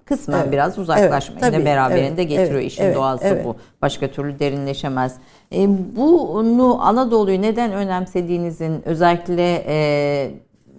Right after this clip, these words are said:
Speaker 1: Türkiye'nin gelişmesi, kalkınması noktasında,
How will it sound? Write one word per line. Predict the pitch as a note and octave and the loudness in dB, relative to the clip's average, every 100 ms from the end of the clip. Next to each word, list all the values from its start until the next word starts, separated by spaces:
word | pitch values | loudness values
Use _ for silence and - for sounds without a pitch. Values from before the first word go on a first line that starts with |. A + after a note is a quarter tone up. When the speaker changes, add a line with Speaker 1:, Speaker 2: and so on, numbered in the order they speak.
| - | -8
Speaker 1:
Türkiye'nin | G3+ - D#3+ D#3 | -4 0 0 2
gelişmesi, | D3+ C3+ - C3+ - B2+ | 2 0 -2 -6 -6 -6
kalkınması | - C3+ C3+ C#3 C3+ C3+ C#3+ | -2 -2 -2 -4 -6 -6 -6
noktasında, | C3+ C#3 C3+ C3+ C#3 C3+ D#3 | -8 -6 -8 -8 -10 -4 -4